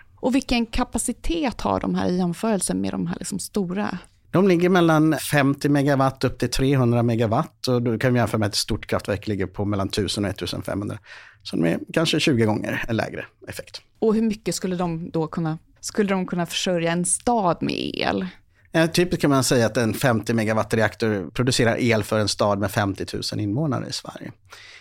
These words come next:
Speaker 2: Sen kommer vi att behöva bygga dem i kluster, så att vi bygger flera stycken på samma plats för att få ekonomi. För att, eh, det krävs en del, till exempel säkerhetspersonal vid ett kärnkraftverk, som kommer att kosta om man inte har flera reaktorer på samma plats.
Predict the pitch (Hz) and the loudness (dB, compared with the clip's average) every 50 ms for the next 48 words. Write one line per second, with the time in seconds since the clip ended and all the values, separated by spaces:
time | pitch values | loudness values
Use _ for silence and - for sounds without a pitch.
0 | - _ - - - 147 147 143 - - - 165 147 151 131 135 127 113 113 120 | -20 _ -4 0 2 2 2 2 0 0 0 2 4 4 6 4 4 4 4 4
1 | 110 117 117 110 104 120 110 110 110 104 107 107 110 120 120 110 117 - - 143 | 4 4 4 4 2 2 2 2 2 2 4 2 2 0 -2 -4 -2 0 2 2
2 | 147 139 - - - - - 92 - 107 98 104 98 110 101 107 101 - - 113 | 4 4 2 0 0 -2 -4 -2 -2 0 0 0 0 0 0 0 -2 -2 0 0
3 | 107 107 - - 127 117 - 101 92 85 - 117 104 92 - - 139 - - - | 0 0 0 -2 -4 -4 -2 -4 -2 0 0 0 -2 -2 -2 -4 -6 -4 -4 -6
4 | - - 98 - - 113 101 90 - - 110 101 101 110 113 104 - - _ - | -4 -4 -6 -4 -4 -4 -4 -4 -4 -6 -6 -4 -2 -2 -2 -2 -4 -8 _ -20
5 | - _ _ _ - 98 95 95 - - 107 101 95 92 90 - - - - - | -20 _ _ _ -2 -2 -2 -2 -2 -2 0 0 0 0 -4 -8 -6 -6 -2 -2
6 | 113 104 98 - - - - - 98 90 87 80 85 - _ _ _ _ - - | -2 -2 0 -2 -4 -4 -4 -6 -4 -4 -4 -6 -6 -8 _ _ _ _ -6 -2
7 | 117 110 101 117 98 104 - - 117 110 - - 104 - - - 110 - 110 107 | -2 0 2 2 0 0 0 0 0 0 0 -2 -4 -4 -4 -6 -4 -4 -2 -2
8 | 87 82 76 - - - 120 110 - 117 - - 101 - - 104 - - 101 95 | -2 -2 -4 -6 -8 -8 -8 -6 -6 -6 -4 -4 -6 -6 -8 -12 -8 -6 -6 -6
9 | - - - - - - - _ _ _ _ _ _ _ _ - - 131 120 113 | -4 -6 -8 -8 -10 -12 -16 _ _ _ _ _ _ _ _ -2 0 2 2 2
10 | 107 - - 110 - - - 101 101 101 101 104 - 101 101 - - 117 110 90 | 0 0 -2 -2 -2 0 -2 0 0 0 -2 -2 -2 -2 -4 -2 0 -2 -2 -2
11 | - - _ _ _ - 127 120 110 - 127 113 92 - - - 110 113 - - | -2 -6 _ _ _ -4 -2 -2 -2 0 -2 -4 -4 -4 -6 -4 -4 -4 -4 -6
12 | - - - - - | -10 -12 -12 -18 -18